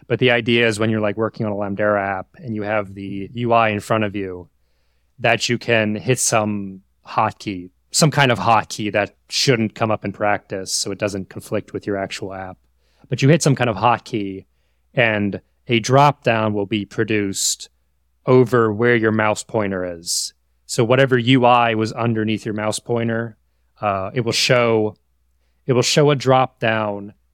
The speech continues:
that has a column of buttons, and each button, each button row is a, it's a line of code in your program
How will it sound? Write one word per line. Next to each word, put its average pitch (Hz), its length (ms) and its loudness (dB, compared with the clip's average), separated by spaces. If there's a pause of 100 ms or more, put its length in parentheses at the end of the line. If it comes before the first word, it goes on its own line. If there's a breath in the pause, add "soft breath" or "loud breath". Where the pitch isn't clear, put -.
that 107 100 0
has 113 240 0
a 101 340 2 (340)
column 123 440 4
of 101 220 -2
buttons, 98 680 -2
and 117 140 -8
each 131 460 0
button, 110 640 0 (360)
each - 240 -6
button 120 280 0
row 107 640 -2 (560)
is 104 680 -4 (680)
a, 107 480 0 (960)
it's 147 180 0
a 127 60 4
line 127 360 4
of 123 120 0
code 123 420 0
in 120 120 0
your 117 120 0
program 107 720 0